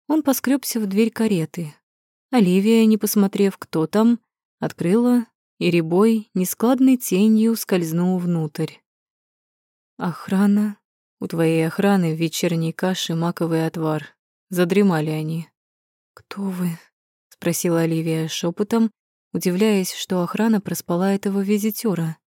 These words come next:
«Спаситель, я тебя выведу», — прошептал рябой. Он был худой и какой-то болезненный. Оливия видела его пару раз на задворках лагеря. Кажется, ему доверяли мелкие поручения «подай, принеси».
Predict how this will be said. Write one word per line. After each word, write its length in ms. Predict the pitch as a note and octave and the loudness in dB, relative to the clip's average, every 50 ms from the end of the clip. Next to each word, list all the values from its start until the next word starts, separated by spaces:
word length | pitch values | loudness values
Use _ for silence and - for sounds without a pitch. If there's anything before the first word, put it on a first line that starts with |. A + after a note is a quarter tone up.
| _ _ _ _ _ _ _ _ _ _ _ | _ _ _ _ _ _ _ _ _ _ _
«Спаситель, 720 | _ - _ - D#3+ D3+ - - F3 - - - F3 D#3 _ _ _ _ _ _ _ _ _ _ _ | _ -16 _ -10 -8 -6 -4 -6 -6 -4 -4 -8 -8 -8 _ _ _ _ _ _ _ _ _ _ _
я 120 | - - E3+ | -8 -8 -8
тебя 300 | - - E3+ E3+ E3 D#3+ | -8 -8 -4 -4 -4 -2
выведу», — 500 | E3+ E3 D#3+ D#3+ D#3+ D#3+ E3 E3 D3+ D3+ _ _ _ _ _ _ _ _ _ _ _ _ | -2 -4 -4 -4 -4 -4 -4 -6 -6 -10 _ _ _ _ _ _ _ _ _ _ _ _
прошептал 540 | _ - F#3+ - - F#3 - _ F3+ E3+ E3 | _ -8 -8 -6 -6 -6 -4 _ -2 -2 0
рябой. 560 | E3 F3+ F3+ F3 F3 E3+ E3 E3 E3 D#3 _ _ _ _ _ _ _ _ _ _ _ _ | 0 -2 -2 -2 -2 -2 -2 -4 -6 -8 _ _ _ _ _ _ _ _ _ _ _ _
Он 200 | - G3 G3+ G#3 | 2 4 4 4
был 160 | G3+ A3 A3+ | 4 4 2
худой 520 | G#3+ - - A#3 A3+ G#3 C4 C#4 C#4 B3+ A#3+ | 0 -2 -2 -2 -2 0 0 2 2 2 0
и 20 | |
какой-то 460 | A3+ - G#3+ _ - B3+ B3 - A#3 | 0 -2 -8 _ -2 -4 -2 -2 -2
болезненный. 920 | G#3 G#3 A#3 A#3+ A3+ G#3+ F#3+ F3 - E3 E3+ E3 E3 E3 E3 D#3 D#3+ _ _ _ _ _ _ _ _ _ - | -2 0 -2 0 2 0 0 0 -2 -4 -2 -2 -2 -4 -6 -6 -10 _ _ _ _ _ _ _ _ _ -4
Оливия 460 | F3 F3 F3 F#3 F#3+ F3+ F#3 F3+ F3 | -2 0 2 2 2 2 2 0 0
видела 380 | E3+ F3+ F#3 F#3+ F#3 F#3 F3 F3 | 0 0 -2 0 0 -2 0 0
его 240 | F3 E3+ E3+ E3+ E3+ | -2 0 -2 -2 -2
пару 280 | _ F#3+ F3+ F#3 F3 | _ -2 -2 0 0
раз 240 | E3+ F3+ F#3 F3+ - | 0 0 -2 -2 -2
на 140 | - F3+ F3 | -2 -4 -2
задворках 540 | - F#3 E3+ F3 F3+ F3+ - - F#3 - - | -2 -4 -4 -2 -4 -2 -2 -4 -6 -2 0
лагеря. 560 | G3+ G3+ F#3+ F3 F3+ F3 F3 F3 E3+ D#3+ _ _ _ _ _ _ _ _ _ _ _ | 0 0 0 -2 -4 -4 -4 -6 -6 -8 _ _ _ _ _ _ _ _ _ _ _
Кажется, 440 | - F3+ F3+ F3+ F3+ - - - | -4 -4 -4 -4 -6 -6 -4 -2
ему 200 | F#3+ F3+ F#3 F3+ | 0 0 0 0
доверяли 500 | F3+ F3 F#3 F3 F#3 F#3+ G#3 G#3 G3+ G3+ | 0 0 0 0 2 2 2 2 2 2
мелкие 480 | G3 F#3+ F#3+ F#3+ F#3+ F#3+ - - F#3+ F#3 | 2 2 2 0 0 -2 -2 -4 -4 -4
поручения 800 | _ - F#3+ G3 F#3+ - - - A#3 A3+ G#3+ G#3 G3+ G3 F#3+ F#3+ | _ -4 -4 -4 -4 -4 -4 -2 0 2 2 2 2 2 0 0
«подай, 340 | - - G#3 F#3+ G#3 G#3 G3+ | -2 -2 -2 0 2 0 0
принеси». 720 | G3+ - G#3+ G#3 G#3 A3 G#3 - - - E3+ D#3 D#3 | 0 0 0 2 2 2 0 -2 -6 -6 -6 -6 -8